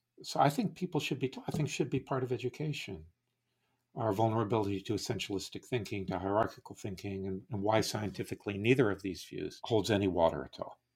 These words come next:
That's the education side. But there's the outward-looking side as well. And that's political action, you know, supporting institutions which offer a measure of protection. Now, this is not foolproof. Supporting freedom of speech, yeah, but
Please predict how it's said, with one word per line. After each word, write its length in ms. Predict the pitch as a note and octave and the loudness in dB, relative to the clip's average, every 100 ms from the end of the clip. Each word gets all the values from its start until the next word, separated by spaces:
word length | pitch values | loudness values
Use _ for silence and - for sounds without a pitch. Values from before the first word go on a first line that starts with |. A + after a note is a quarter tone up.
| _ _ _ _ - | _ _ _ _ 0
That's 220 | D4+ - | 0 4
the 100 | F#3+ | 4
education 600 | D#3 C#3 B2+ C3 - G2+ | 4 2 2 4 2 -6
side. 340 | - F#2+ E2 D#2 _ | -8 -8 -8 -10 _
But 140 | F#3 - | 0 6
there's 220 | F3+ F3 | 6 6
the 120 | F3 | 6
outward-looking 560 | E3 D3+ A#2+ G#2+ - G2 | 6 6 0 -2 -8 -8
side 320 | - G2+ G2 | -2 -2 -2
as 160 | F#2+ - | -8 -8
well. 240 | F2+ - _ _ _ | -10 -10 _ _ _
And 100 | F3 | 2
that's 160 | A3+ - | 4 4
political 540 | - A#3+ A#3 F#3+ A2 | 2 2 2 2 0
action, 440 | F2+ D#2+ - - - - - - | 0 -2 -10 -14 -18 -20 -16 -6
you 120 | C3 | -2
know, 160 | B2 | -2
supporting 760 | B2 - D#3+ - F#3+ F3+ D#3+ D3 | -2 -2 -4 2 4 4 4 0
institutions 1300 | D#3+ C3 - - - E3 E3 - D3 C#3 B2+ - - | 0 -2 -4 -8 -4 -2 0 -2 -2 -4 -6 -12 -6
which 260 | - C3 - - | 0 0 0 8
offer 400 | F3+ F#3 D#3+ C#3 | 8 8 4 0
a 80 | A#2 | 0
measure 480 | A#2 C3+ D#3 B2+ | 4 4 4 2
of 160 | A2 - | 0 -4
protection. 580 | G2+ - F#2+ - - - _ _ | -10 -6 -8 -8 -14 -14 _ _
Now, 100 | B2 | 0
this 240 | B2 F#3 G3 | 4 4 2
is 120 | - | 0
not 180 | D#3+ D#3 | 0 0
foolproof. 480 | C3 G2 - - - | -2 -2 -6 -20 -16
Supporting 560 | - - B2+ - E3+ D#3 | -10 -8 -2 4 6 4
freedom 360 | E3 D#3+ C#3 | 4 2 2
of 80 | C3 | 0
speech, 600 | - - E2+ - - - _ - | -4 -6 -8 -8 -12 -16 _ 4
yeah, 180 | F#3 - - - - | 4 4 -8 -18 -12
but 100 | - | -12